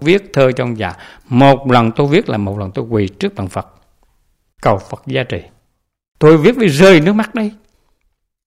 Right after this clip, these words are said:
Đâu phải dễ gì mà cứu được ông già. Vì thế cho nên xin chư vị là có nhiều cái băng, có nhiều cái bài giảng.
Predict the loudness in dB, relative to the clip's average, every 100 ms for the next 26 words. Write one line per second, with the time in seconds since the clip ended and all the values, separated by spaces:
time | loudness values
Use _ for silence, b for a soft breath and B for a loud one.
0 | _ _ -6 -4 -6 -4 -4 -4 -8 -8
1 | -4 -2 -4 -10 -8 -8 -10 -16 _ _
2 | _ _ _ _ _ _ _ _ _ _
3 | _ -4 -2 0 -2 0 -2 -2 -4 -6
4 | -4 -4 -4 -4 -8 -6 0 4 6 4
5 | 2 -2 -2 -2 -2 -12 _ _ 2 2
6 | 2 -4 -8 -10 -8 -4 -4 -4